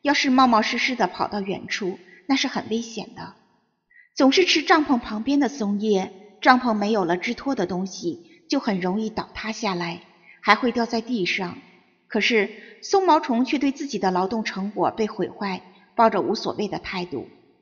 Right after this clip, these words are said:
没有了帐篷，他们就爬到一个新地方，再搭一个新帐篷，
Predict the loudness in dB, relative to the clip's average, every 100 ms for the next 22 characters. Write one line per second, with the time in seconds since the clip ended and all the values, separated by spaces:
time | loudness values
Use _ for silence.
0 | _ _ _ 4 6 6 4 0 -2 -2
1 | -4 -6 -8 -20 -2 4 4 4 0 -2
2 | 0 0 0 -2 0 0 0 -2 -4 -6
3 | -10 -14 -20 _ 0 0 0 -2 0 0
4 | 2 0 0 -4 -6 -12